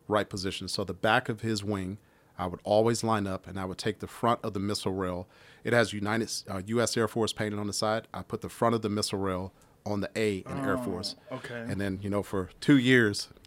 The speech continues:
Speaker 1: my neck would be turned forty-five degrees, uh, to the right. I mean, you can see right there how close you are. And everyone is going off of the movements and the cadence of the lead plane. And he's saying, you know, something like, you know, left turn,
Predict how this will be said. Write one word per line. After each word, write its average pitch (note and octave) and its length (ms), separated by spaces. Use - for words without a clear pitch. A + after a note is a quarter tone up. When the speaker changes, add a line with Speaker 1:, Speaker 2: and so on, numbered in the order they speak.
Speaker 1:
my G#2+ 120
neck A#2+ 280
would G#2+ 100
be A2 100
turned G#2 320
forty-five A2 520
degrees, F#2+ 500
uh, F2 300
to G#2+ 100
the F#2 80
right. F2 260
I G#2+ 60
mean, G#2 120
you C3+ 60
can C3 120
see B2+ 140
right A2 180
there G#2 140
how G2+ 140
close - 320
you F2+ 140
are. - 140
And G2+ 200
everyone C#3 460
is B2 100
going A#2 300
off A2+ 280
of G#2+ 100
the G2 100
movements B2+ 580
and F#2+ 120
the F2 40
cadence G#2+ 680
of - 140
the A2 60
lead G#2+ 320
plane. F2+ 320
And F#2+ 160
he's C#3 220
saying, G#2 600
you A#2 80
know, F#2+ 140
something A2+ 320
like, F#2 220
you F#2+ 80
know, F2+ 120
left G#2 460
turn, A2+ 600